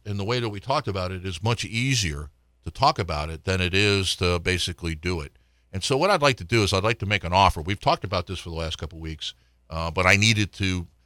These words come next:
do my own c-, software work on customizing a platform, and so I'm ready to go there. So starting this weekend, and I actually have it if you go to richmond biz live dot com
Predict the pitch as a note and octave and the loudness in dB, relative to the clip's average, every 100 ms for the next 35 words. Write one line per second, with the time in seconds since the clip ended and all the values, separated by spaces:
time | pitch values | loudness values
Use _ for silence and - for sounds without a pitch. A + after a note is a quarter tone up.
0 | _ G#2+ G2 F2+ F2+ A#2+ B2+ - - _ | _ 2 4 6 6 4 4 -2 -16 _
1 | _ - - G2 E2 F2+ F2 D#2+ E2 E2 | _ -6 4 4 4 2 0 0 -2 -4
2 | - D#2 D#2+ - F#2+ - F2 F2 D#2+ D#2 | -4 -4 -4 -2 -2 0 0 0 -2 -8
3 | - G2+ G2+ F2 D#2+ D#2 - _ _ _ | -2 0 0 -2 -6 -6 -10 _ _ _
4 | - F2 - G#2+ G2 E2 G#2 G#2 G#2 F#2 | -8 -4 2 4 4 4 2 2 2 0
5 | F2+ F2+ D#2 A1+ - _ _ _ F#2+ - | -2 -2 -4 -12 -18 _ _ _ -2 4
6 | D3+ F3+ D#3+ C#3+ B2+ C3+ - B1 - _ | 6 8 6 4 4 0 0 -10 -14 _
7 | _ _ _ _ F2 F2+ F2+ G2+ A2+ C#3 | _ _ _ _ 2 2 6 8 8 6
8 | A2 G#2 G#2 G2 F#2 F2+ F2 F#2+ E2+ F2 | 4 6 8 6 4 0 2 2 2 0
9 | G#2 G2 F2 F#2 F2+ F2 E2 E2 - A#2+ | -2 -2 -2 -2 0 0 0 -4 2 6
10 | A#2 | 6